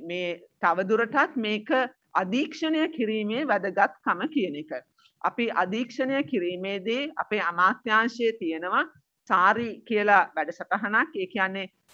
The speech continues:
ඔ-, ඕ පී ඩී අ-, අපේ, අ, බාහිර අංශවලට එන රෝගීන්, කැස්ස හෙම්බිරිස්සා වෙන සම්බන්ධව එන රෝගීන්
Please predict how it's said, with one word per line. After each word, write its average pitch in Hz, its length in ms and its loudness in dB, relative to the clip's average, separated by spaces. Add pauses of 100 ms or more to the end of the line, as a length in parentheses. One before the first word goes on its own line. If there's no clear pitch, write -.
ඔ-, 175 220 -4
ඕ 185 200 0
පී 220 220 -4
ඩී 220 260 -4
අ-, 156 240 0
අපේ, 208 420 2
අ, 151 260 -2
බාහිර 208 480 4 (100)
අංශවලට 233 720 0 (140)
එන 196 300 -6
රෝගීන්, 196 720 -2 (340)
කැස්ස 196 220 0
හෙම්බිරිස්සා 220 720 2
වෙන 240 180 0 (300)
සම්බන්ධව 208 640 0 (100)
එන 202 220 -6
රෝගීන් 175 520 -2